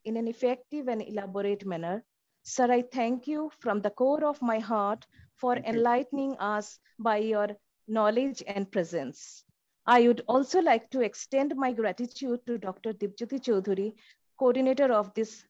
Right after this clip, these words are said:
Speaker 1: F D P, and all the distinguished members of the organizing committee for organizing such an enlightening F D P for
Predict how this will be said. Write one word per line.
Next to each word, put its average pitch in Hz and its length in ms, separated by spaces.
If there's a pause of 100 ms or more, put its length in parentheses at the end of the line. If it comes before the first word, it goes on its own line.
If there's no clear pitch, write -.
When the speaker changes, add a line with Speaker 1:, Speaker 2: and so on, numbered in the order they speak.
(200)
Speaker 1:
F 214 200
D 247 200
P, 214 300 (340)
and 254 200
all 294 300
the 330 100
distinguished 269 560
members 262 440
of 208 180
the 220 80
organizing 220 580
committee 202 540 (240)
for 302 240
organizing 285 560
such - 480
an 349 140
enlightening 240 680
F 196 160
D 208 120
P 233 180
for 220 260